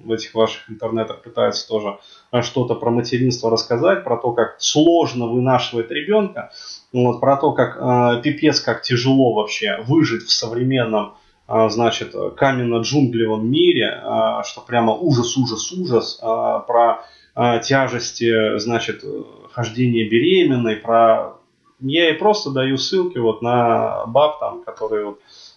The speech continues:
ну, в девятнадцатом веке там, в общем, рожали. Вот, э, пусть почитает, пусть, э, посмотрит, э, насколько это было тяжело тогда, и насколько это легко, и, э, ну, просто вот, муа, э, сейчас.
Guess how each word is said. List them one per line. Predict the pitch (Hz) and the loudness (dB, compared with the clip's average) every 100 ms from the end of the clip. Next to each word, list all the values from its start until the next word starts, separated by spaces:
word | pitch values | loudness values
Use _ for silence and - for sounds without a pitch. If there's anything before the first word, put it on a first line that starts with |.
| - | -2
ну, | 196 151 117 | 2 2 0
в | 113 | -2
девятнадцатом | 120 131 143 139 - 117 | -2 0 0 0 -2 0
веке | 117 117 - | 0 0 -4
там, | 107 104 | -6 -6
в | |
общем, | - - - _ - | -8 -16 -20 _ 0
рожали. | 117 101 107 101 - _ _ _ | 2 2 0 -2 -4 _ _ _
Вот, | 127 127 127 120 | -4 2 2 2
э, | 135 139 202 | 0 0 0
пусть | 269 - | -2 0
почитает, | 175 - 208 208 175 - | -2 0 4 4 4 0
пусть, | 175 170 - | -2 0 -4
э, | 143 135 131 | -2 -2 0
посмотрит, | 135 - 180 180 131 - - | -2 -2 -2 0 0 -2 -6
э, | - 117 117 113 | -10 -10 -10 -6
насколько | 117 123 - 180 - 135 117 107 | -2 0 2 2 4 2 4 2
это | 117 120 | -2 -4
было | 117 135 123 | -2 -2 -2
тяжело | 113 113 123 127 123 | -2 -2 0 -2 0
тогда, | 113 117 113 101 - _ | -2 -2 -2 -2 -6 _
и | 117 | -4
насколько | 113 - 143 127 | -4 -2 -4 -2
это | 120 120 | -4 -2
легко, | 117 120 196 220 220 - _ _ - | -2 -2 0 2 2 -6 _ _ -8
и, | 127 123 123 120 117 | 0 2 4 6 6
э, | 113 110 113 107 98 | 6 2 0 -4 -6
ну, | - 135 123 | -4 -4 0
просто | 139 - - 113 | 0 0 0 0
вот, | 117 113 120 | 0 -2 -6
муа, | 123 135 110 - - _ _ _ _ _ _ _ _ - _ - | -2 0 2 0 -6 _ _ _ _ _ _ _ _ -20 _ -4
э, | 113 110 110 | 2 4 2
сейчас. | 107 127 - 98 - | 0 -2 -2 -2 -4